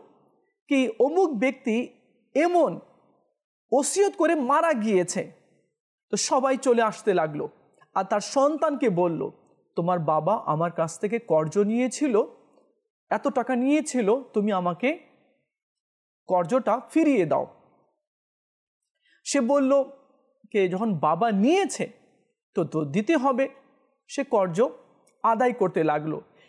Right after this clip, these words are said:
এভাবে করে অনেক লোক আসলো আর এভাবে বলতে লাগলো কি, "তোমার বাবা আমার থেকে কর্জ নিয়েছে, এত টাকা আমাকে ফেরত দাও।" সে দিতে লাগলো। দেখা গেল কি তার বাড়িতে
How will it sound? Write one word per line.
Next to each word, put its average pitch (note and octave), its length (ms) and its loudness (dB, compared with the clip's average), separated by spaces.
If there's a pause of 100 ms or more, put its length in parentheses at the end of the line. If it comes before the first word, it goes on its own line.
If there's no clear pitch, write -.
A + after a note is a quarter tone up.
(120)
এভাবে D#4+ 300 0
করে F4+ 200 2
অনেক E4+ 500 0
লোক D#4 540 2
আসলো G3 500 -2 (2000)
আর A3+ 240 2 (540)
এভাবে D#4+ 360 2
বলতে C#4 380 2
লাগলো G#3+ 360 2
কি, C#4+ 120 -2
"তোমার C#4 260 0
বাবা A3 300 2
আমার A#3+ 200 2
থেকে C4 240 -6
কর্জ G3+ 340 0
নিয়েছে, F3+ 560 -2 (280)
এত A3+ 140 -2
টাকা G#3 300 -2
আমাকে F3 300 -2
ফেরত G3+ 260 0
দাও।" C3 300 -2 (800)
সে - 160 -4
দিতে G#3+ 280 0
লাগলো। E3+ 400 -2 (760)
দেখা C4 280 0
গেল A#3 340 0 (640)
কি B3+ 40 -6
তার C#4 340 0 (300)
বাড়িতে A3 800 0